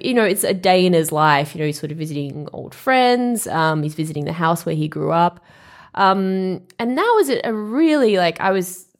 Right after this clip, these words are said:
absolutely blown away by how good that film was, um, and how kind of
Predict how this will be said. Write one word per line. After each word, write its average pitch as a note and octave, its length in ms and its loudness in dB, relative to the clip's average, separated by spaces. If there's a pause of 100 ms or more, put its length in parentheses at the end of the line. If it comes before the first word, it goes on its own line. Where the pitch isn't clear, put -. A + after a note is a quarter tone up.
(420)
absolutely A3 440 0
blown F3 240 0
away E3 240 2
by D#3+ 160 0
how D#3 220 0
good F3 220 -4
that D#3 200 0
film D3+ 240 -6
was, D3+ 340 -6 (100)
um, D#3+ 380 -2
and F3+ 140 -4
how F#3+ 540 2
kind D#3+ 200 -2
of D3+ 140 -4